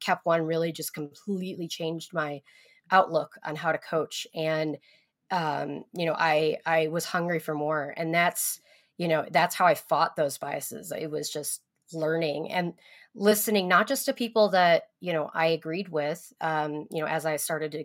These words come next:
kind of turn the curve, but also listening to people that don't agree with me and, and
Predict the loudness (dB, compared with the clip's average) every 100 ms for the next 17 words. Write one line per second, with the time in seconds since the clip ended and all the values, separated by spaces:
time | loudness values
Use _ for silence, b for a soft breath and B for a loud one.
0 | -12 -10 -10 -8 -8 -8 -8 -6 -6 -2
1 | -4 -4 B B B 4 4 2 4 2
2 | 2 -2 -2 -2 0 0 0 0 -4 -6
3 | -6 -4 -4 -4 -4 -4 -6